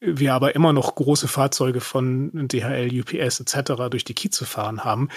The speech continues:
Da gibt es smartere Lösungen. Ähm, Abholstationen, letzte Meile über Lastenrad et cetera. Da müssen wir uns, glaub ich, eine ganze Menge bewegen, um auch gerade die, die, die schwereren Fahrzeuge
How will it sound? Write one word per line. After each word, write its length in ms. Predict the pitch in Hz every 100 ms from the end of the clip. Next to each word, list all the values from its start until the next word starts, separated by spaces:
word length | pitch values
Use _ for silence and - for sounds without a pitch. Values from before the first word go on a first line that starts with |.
| - - -
Da 100 | 123
gibt 220 | 107 135
es 120 | - -
smartere 440 | 113 113 120 110
Lösungen. 480 | 110 107 107 131 165 _ -
Ähm, 420 | 120 113 110 135 -
Abholstationen, 1300 | 143 - 135 - 113 110 - 131 120 123 120 135 127
letzte 320 | 131 - 135
Meile 340 | 123 117 117
über 220 | 147 123
Lastenrad 760 | 120 120 - 127 120 117 117 -
et 140 | -
cetera. 480 | - 117 131 117 110 - - - - - - _ _ _ - 160 - _
Da 200 | 139 113
müssen 420 | 139 156 - 151
wir 120 | 127 120
uns, 180 | 117
glaub 180 | - 110
ich, 280 | 113 - - -
eine 160 | 117 _ _
ganze 320 | 127 131 -
Menge 240 | 120 117 110
bewegen, 520 | 117 117 120 113 113
um 140 | 123 117
auch 160 | 113
gerade 300 | 135 120 117
die, 560 | 110 117 110 110 123 185 -
die, 320 | 113 117 -
die 100 | 113
schwereren 540 | - 139 156 131 120
Fahrzeuge 760 | - - 110 - 113 107 117